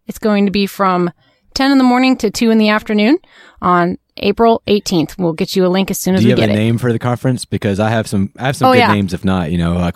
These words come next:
Speaker 2: apocalyptic style learning, you know, and then
Speaker 1: <laughs>
Speaker 2: the
Speaker 1: That's a
Speaker 2: last
Speaker 1: good
Speaker 2: day,
Speaker 1: idea.
Speaker 2: last days. <laughs> Stu-, study
Speaker 1: Well, we were
Speaker 2: groups.
Speaker 1: calling it, uh, it, w-, it was called the Parent Teacher
Speaker 2: That's
Speaker 1: Conference.
Speaker 2: cute, too.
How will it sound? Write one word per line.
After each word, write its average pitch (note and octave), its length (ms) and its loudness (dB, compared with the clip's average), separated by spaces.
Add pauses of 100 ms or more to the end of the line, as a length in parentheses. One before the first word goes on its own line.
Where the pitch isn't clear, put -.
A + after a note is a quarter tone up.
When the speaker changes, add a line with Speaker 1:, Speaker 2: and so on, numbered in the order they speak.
(120)
Speaker 2:
apocalyptic G#2+ 640 -4
style G#2 320 0
learning, G2+ 580 0
you F2+ 120 -4
know, F2 540 -2 (680)
and C#3+ 300 2
then A2+ 100 0
Speaker 1:
<laughs> - 20 2
Speaker 2:
the G#2 140 4 (300)
Speaker 1:
That's G2+ 140 -2
a - 20 -4
Speaker 2:
last A#2 200 0
Speaker 1:
good G#4 120 4
Speaker 2:
day, A4+ 140 6
Speaker 1:
idea. A3+ 180 2
Speaker 2:
last A#2 300 -2
days. A2 840 -4 (760)
<laughs> - 0 -
Stu-, B2+ 920 -2
study - 160 2
Speaker 1:
Well, A#3+ 120 4
we C#4 140 4
were E4 80 4
Speaker 2:
groups. E4 100 2
Speaker 1:
calling G4 300 2
it, - 140 0 (100)
uh, - 80 -6 (580)
it, C4+ 140 -2
w-, C#4+ 260 0
it C#4+ 60 2
was D4+ 160 2
called E4+ 220 0
the D#4+ 60 -4
Parent D#4 360 0
Teacher D4 260 0
Speaker 2:
That's A3 100 -6
Speaker 1:
Conference. G3 440 0
Speaker 2:
cute, E3+ 160 -4
too. - 240 -4